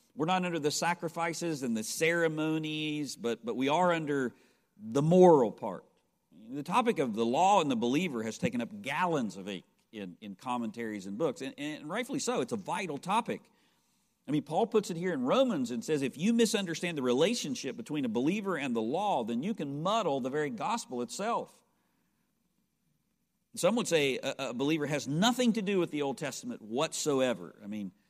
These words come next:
you may have heard, "In the Old Testament the Jews were saved by the law, but now we're saved by grace in the New Testament." That's typically taught in, in hyper-dispensationalism.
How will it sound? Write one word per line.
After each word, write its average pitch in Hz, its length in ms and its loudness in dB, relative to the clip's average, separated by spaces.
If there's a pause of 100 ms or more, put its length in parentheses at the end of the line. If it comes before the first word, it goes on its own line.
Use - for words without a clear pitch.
(800)
you 110 140 -8
may 147 140 0
have 127 120 -2
heard, 139 300 0
"In 139 120 -2
the 185 100 4
Old 208 160 4
Testament 185 400 -2
the 147 80 -4
Jews 147 340 -4
were 151 140 -4
saved 170 420 2
by 160 140 2
the 147 100 2
law, 139 320 2
but 123 180 -4
now 143 140 -6
we're 147 160 0
saved 143 340 -2
by 123 140 -4
grace 123 420 2
in 113 100 0
the 110 60 0
New 107 120 -2
Testament." 101 480 -6
That's - 220 -14 (420)
typically 127 400 -6
taught 123 340 -4
in, 104 280 -8 (680)
in 120 100 -8
hyper-dispensationalism. 123 1600 -4